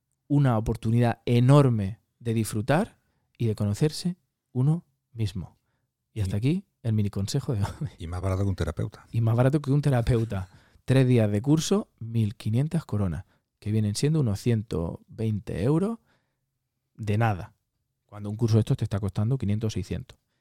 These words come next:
Speaker 2: Claro.
Speaker 1: En Noruega. En Noruega ya
Speaker 2: Tres cuartos de hora de terapeuta te cuesta ya eso.
Speaker 1: Virgen Santa. Bueno, dicho esto, eh, muchas gracias para Tare Teatro otra vez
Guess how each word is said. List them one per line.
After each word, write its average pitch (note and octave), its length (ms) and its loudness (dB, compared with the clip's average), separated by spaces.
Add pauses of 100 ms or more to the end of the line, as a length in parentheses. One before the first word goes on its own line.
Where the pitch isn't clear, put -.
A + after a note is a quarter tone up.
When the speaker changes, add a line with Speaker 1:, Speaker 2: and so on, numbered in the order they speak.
Speaker 2:
Claro. D#2 180 -8
Speaker 1:
En F#3 160 6
Noruega. E3+ 480 8 (460)
En A2 80 -8
Noruega C3+ 280 6
ya A3 300 6 (720)
Speaker 2:
Tres F#2 200 -2
cuartos G2+ 300 -4
de G2+ 80 -4
hora F#2+ 400 -6
de F#2 100 -10
terapeuta F#2+ 380 -10
te G#2 80 -12
cuesta - 240 -10
ya D#2+ 80 -6
eso. - 120 -12 (220)
Speaker 1:
Virgen B2 400 4
Santa. G#2 460 -4
Bueno, G3 280 8
dicho G3 260 6
esto, F#3+ 500 6 (180)
eh, C3+ 220 8
muchas C3+ 260 6
gracias C3+ 240 4
para A#2 140 2
Tare A#2+ 200 2
Teatro A2 280 0
otra G#2 180 -2
vez F#3+ 200 4